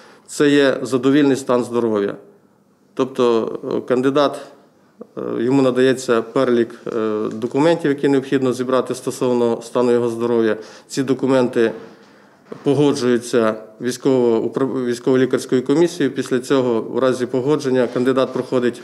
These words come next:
медичну комісію у гарнізонному госпіталі в нашій області. Такий госпіталь знаходиться в місті Мукачево. Після проходження медичної комісії і отримання довідки, в якій, е, підтверджено, що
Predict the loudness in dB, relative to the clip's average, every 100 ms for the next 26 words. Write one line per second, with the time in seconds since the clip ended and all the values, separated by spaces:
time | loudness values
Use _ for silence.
0 | -8 -2 2 0 0 -2 0 2 0 0
1 | 0 0 -2 -4 -2 0 2 2 2 2
2 | 0 0 -2 0 2 2 0 0 0 2
3 | 2 2 2 -2 -2 -4 0 0 2 0
4 | -2 -4 -2 -2 -2 -2 -2 -2 0 0
5 | 0 -8 -20 -12 0 2 2 0 0 2
6 | 0 0 -2 -2 -2 -10 -20 -20 -20 _
7 | _ _ _ _ _ -2 -2 2 2 4
8 | 2 -2 -10 -12 -6 0 0 2 2 4
9 | 2 2 0 2 2 2 0 2 2 0
10 | -4 -2 0 2 2 2 2 2 2 0
11 | 0 0 0 -6 -20 -20 _ -6 -2 0
12 | 2 4 2 0 -6 -4 -2 -4 -6 -2
13 | 0 0 0 0 -2 -2 -2 0 -2